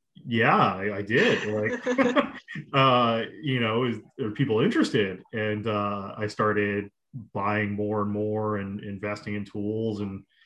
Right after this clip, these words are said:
Speaker 1: um, wasn't really taught by anything besides just watching people do it on, like,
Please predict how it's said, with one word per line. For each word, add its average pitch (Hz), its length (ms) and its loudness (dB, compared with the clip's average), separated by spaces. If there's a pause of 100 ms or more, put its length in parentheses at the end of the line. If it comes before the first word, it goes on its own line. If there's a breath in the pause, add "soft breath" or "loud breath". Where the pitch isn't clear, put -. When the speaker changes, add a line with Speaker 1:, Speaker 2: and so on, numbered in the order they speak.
(560 soft breath)
Speaker 1:
um, 95 520 -8 (400)
wasn't 104 320 -2
really 101 520 -2
taught 107 320 -4
by 104 160 -2
anything 98 520 -6
besides 98 320 -6
just 95 120 -12
watching 95 280 -6
people 92 240 -10
do 98 160 -6
it 95 60 -6
on, 92 180 -8
like, 87 140 -14